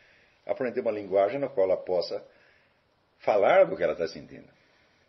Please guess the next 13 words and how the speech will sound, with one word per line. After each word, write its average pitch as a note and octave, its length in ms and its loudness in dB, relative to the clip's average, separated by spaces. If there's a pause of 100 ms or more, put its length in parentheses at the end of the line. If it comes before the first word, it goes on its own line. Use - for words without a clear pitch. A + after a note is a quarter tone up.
(1200)
Muitos G2+ 320 -10
desses F2 280 -10
estados, A2+ 480 -2
às D#2+ 120 -8
vezes, F#2+ 200 -6
são G#2 120 -8
vivenciados G2+ 560 -6
de C#3 120 -12
maneira B2 340 -4
muda, A#2 400 -6
de D2 80 -14
maneira G#2 280 -8
inarticulada. A#2 1000 -4